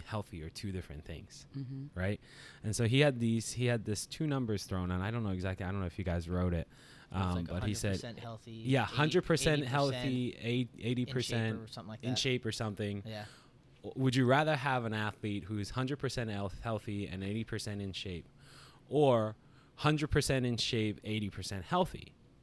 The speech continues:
Speaker 1: And he said, "I would take the hundred percent healthy athlete any day of the week,"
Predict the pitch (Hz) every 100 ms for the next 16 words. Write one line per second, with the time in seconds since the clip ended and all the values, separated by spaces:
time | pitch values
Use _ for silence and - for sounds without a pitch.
0 | - - - - - - 104 107 120 107
1 | 101 101 110 - 117 - 90 117 117 -
2 | - 117 107 - 107 - 107 120 - 98
3 | 87 - - 101 104 107 113 107 - 101
4 | 98 117 127 - -